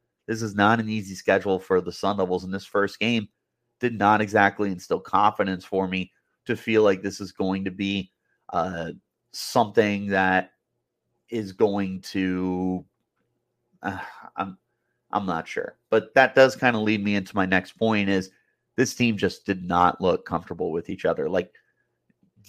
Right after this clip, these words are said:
it, it's to be expected when you've got however many transfers. This is not supposed to be game one success.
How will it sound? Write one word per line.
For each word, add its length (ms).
it, 200
it's 260
to 80
be 120
expected 540
when 180
you've 160
got 380
however 420
many 220
transfers. 640
This 680
is 600
not 500
supposed 440
to 60
be 300
game 320
one 240
success. 580